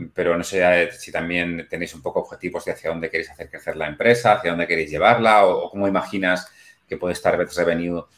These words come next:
de aquí a un, al, al medio plazo, digamos, ¿no? Ya tenéis cinco años, pero ¿cómo te gustaría que fueran los cinco siguientes?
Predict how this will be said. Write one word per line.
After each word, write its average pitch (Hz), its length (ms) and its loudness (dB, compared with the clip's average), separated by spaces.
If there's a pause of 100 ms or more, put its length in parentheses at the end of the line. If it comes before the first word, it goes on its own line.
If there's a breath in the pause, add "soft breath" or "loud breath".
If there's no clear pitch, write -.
(160)
de 85 140 -2
aquí 85 180 2
a 85 100 6
un, 82 280 -4
al, 78 260 0
al 82 140 -10
medio 80 240 -4
plazo, 73 300 -4
digamos, 69 440 -10
¿no? 92 180 0
Ya 85 180 6
tenéis 87 240 -4
cinco 92 280 2
años, 131 400 4
pero 90 180 2
¿cómo 92 460 0 (200 soft breath)
te 98 80 0
gustaría 92 260 2
que 92 80 4
fueran 90 180 4
los 85 100 0
cinco 87 220 -8
siguientes? 76 640 -8